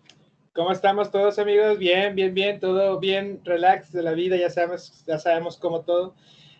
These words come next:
Eh, pues sí, pues todo bien, todo tranqui. Muy buenas tardes, noches o días que nos estén escuchando aquí en esto que se llama Sin Frecuencia con Z.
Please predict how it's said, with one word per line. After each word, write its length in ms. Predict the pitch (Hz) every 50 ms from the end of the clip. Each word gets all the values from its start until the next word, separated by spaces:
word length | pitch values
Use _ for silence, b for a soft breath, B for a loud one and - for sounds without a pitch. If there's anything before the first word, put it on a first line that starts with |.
| b _
Eh, 400 | 170 175 180 180 180 180 175 175 -
pues 140 | 180 175 180
sí, 140 | 269 311
pues 180 | - - 254 -
todo 180 | - 233 233 226
bien, 320 | 214 190 180 175 - - - _ -
todo 160 | 196 202 202
tranqui. 400 | 202 180 170 165 - - 147 143 - _ _ _ _ _ _ _ _ _ _ _ _ _ _ _ _
Muy 560 | 160 170 185 185 190 190 185 185 180 175 165
buenas 800 | 160 165 180 180 180 185 190 180 - - - - - - - _ _ _ _ _
tardes, 420 | - 175 185 190 196 196 196 185
noches 480 | 180 180 180 190 190 - 202 185 175 -
o 240 | 165 156 151 147 147
días 320 | 156 170 180 185 175 180
que 80 | - 165
nos 140 | 151 139 -
estén 220 | - 175 170 175
escuchando 580 | 170 - - 160 151 - 170 160 160 160 156 160
aquí 380 | 156 - - 165 160 160 165 156
en 100 | 156 165
esto 260 | 165 165 - 165 165
que 220 | - 165 160 151
se 140 | 151 151 147
llama 260 | 147 151 165 165 160
Sin 260 | 160 - 190 185 180
Frecuencia 600 | - 165 160 - - 170 170 165 - 170 160 -
con 240 | - - 151 151 151
Z. 240 | - - 139 127